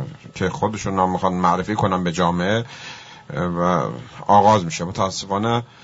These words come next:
هنوز ما چیزی در ایران همچین، اه، رقابت‌هایی رو ندیدیم. به نظر شما آیا انتخاباتی که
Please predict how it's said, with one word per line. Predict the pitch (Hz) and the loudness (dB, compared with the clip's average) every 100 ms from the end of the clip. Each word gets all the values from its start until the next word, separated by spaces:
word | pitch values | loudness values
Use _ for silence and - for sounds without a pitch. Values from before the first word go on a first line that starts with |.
| - | -18
هنوز | - 95 107 101 | -4 0 0 2
ما | 113 | 0
چیزی | 117 - 120 117 123 127 - - - _ | 0 -2 -2 0 0 0 -6 -20 -20 _
در | 90 87 82 - | 0 0 -2 -6
ایران | 90 90 107 107 | -4 2 2 2
همچین، | 90 90 - - 92 87 62 | 0 -4 -4 -2 0 0 -2
اه، | 73 87 87 82 80 - | -4 -2 0 -2 -6 -10
رقابت‌هایی | - 90 82 87 85 82 113 120 117 | -4 0 2 2 2 0 0 2 2
رو | 117 113 - - 78 | 2 0 -8 -14 -6
ندیدیم. | 95 107 117 101 80 78 73 - - - - - - - - - - - - - _ _ - - | -2 2 2 2 -2 -2 -4 -6 -20 -20 -20 -20 -20 -20 -20 -20 -20 -20 -20 -20 _ _ -12 2
به | 123 | 4
نظر | 123 120 127 | 6 6 6
شما | 127 139 147 123 | 4 4 4 4
آیا | - 113 123 - | 2 2 2 0
انتخاباتی | 107 95 - 98 98 92 123 123 120 107 | -2 -4 -6 0 2 6 4 4 -6 -6
که | - 107 101 | -4 0 0